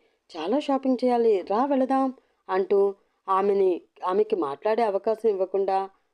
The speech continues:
అక్కడి నుంచి లాక్కొని వెళ్ళిపోయింది భూమి. అక్క అంత సంతోషంగా ఉండడం చూసి, ఆ సంతోషం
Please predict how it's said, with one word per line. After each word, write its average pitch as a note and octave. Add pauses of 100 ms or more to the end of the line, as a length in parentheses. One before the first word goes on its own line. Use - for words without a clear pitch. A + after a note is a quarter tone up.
(140)
అక్కడి A3
నుంచి A3+
లాక్కొని F#3+
వెళ్ళిపోయింది G3
భూమి. D#3+ (420)
అక్క F#3
అంత D4
సంతోషంగా A#3+
ఉండడం G#3 (100)
చూసి, C4+ (360)
ఆ F#3
సంతోషం E3+